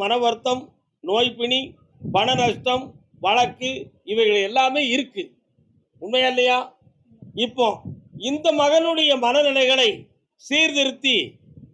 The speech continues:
ஒழுக்கம் உடையவனா ஆக்கி அவன் குடும்பத்தை நான் ஒண்ணு சேர்த்து தந்தா போதும்ல.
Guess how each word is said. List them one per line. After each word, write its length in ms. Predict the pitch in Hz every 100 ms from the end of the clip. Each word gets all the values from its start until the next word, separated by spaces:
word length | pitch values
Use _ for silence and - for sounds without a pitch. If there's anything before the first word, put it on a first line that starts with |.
| 214
ஒழுக்கம் 440 | 302 320 - 349 294
உடையவனா 360 | 277 277 277 262
ஆக்கி 220 | 254 254 269
அவன் 200 | 240 233
குடும்பத்தை 320 | 247 269 285 254
நான் 160 | 240 233
ஒண்ணு 140 | 285 285
சேர்த்து 200 | 285 294
தந்தா 200 | 254 262 262
போதும்ல. 340 | 240 233 226